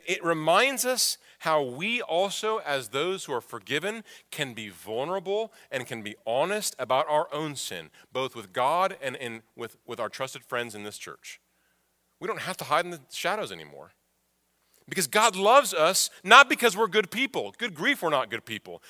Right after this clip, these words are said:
He loves us because of his grace. He has made you and me trophies of his grace to display the glories of his grace. There's no boasting in heaven. There's, "Look at what God did."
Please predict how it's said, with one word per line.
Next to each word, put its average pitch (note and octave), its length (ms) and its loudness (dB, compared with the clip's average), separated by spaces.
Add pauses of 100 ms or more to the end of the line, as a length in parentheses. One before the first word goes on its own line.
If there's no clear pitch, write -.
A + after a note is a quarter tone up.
(100)
He G#3 160 2
loves G#3 360 10
us C4 180 8
because E3+ 300 -2
of C#3 60 -6
his C3+ 100 -2
grace. A#3 640 0 (600)
He C#4+ 160 6
has A3+ 160 6
made G#3+ 380 6
you A3+ 300 0
and F3 220 0
me A#3 320 2 (240)
trophies B3 800 8
of G3+ 180 6
his G#3+ 180 4
grace G#3+ 480 10 (300)
to G3+ 80 -4
display A3 500 6
the G3 120 4
glories A#3+ 720 6
of D#3+ 160 2
his D#3+ 180 0
grace. B2 580 0 (1040)
There's B3+ 160 2
no E4+ 140 8
boasting F3+ 580 2
in E3 100 0
heaven. A#3+ 440 4 (600)
There's, G3 360 8
"Look D#4 300 8
at A4 80 12
what A4 220 10
God A#4 280 12
did." B4 480 12